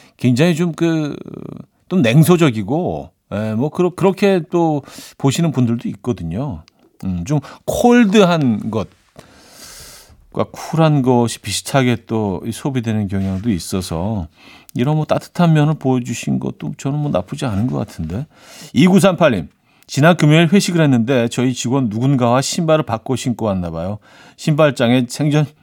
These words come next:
처음 보는 커다란 신발이 있어요. 이백사십인 제가 이백팔십 사이즈를 신고 온 건 그러려니 하는데 이백팔십 사이즈이신 그분은 제 신발을 도대체 어떻게 신고 가셨을까요?"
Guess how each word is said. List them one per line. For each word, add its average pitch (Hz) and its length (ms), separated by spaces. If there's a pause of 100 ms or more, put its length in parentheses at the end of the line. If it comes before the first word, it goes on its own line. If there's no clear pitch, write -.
(100)
처음 175 420
보는 131 360 (640)
커다란 170 440
신발이 180 440
있어요. 117 440 (380)
이백사십인 139 640
제가 117 240
이백팔십 147 600
사이즈를 139 340
신고 127 800
온 107 200
건 143 240
그러려니 131 420
하는데 120 580 (580)
이백팔십 185 640
사이즈이신 175 840
그분은 135 640 (400)
제 143 140
신발을 147 420
도대체 143 520 (240)
어떻게 175 480
신고 175 340
가셨을까요?" 147 800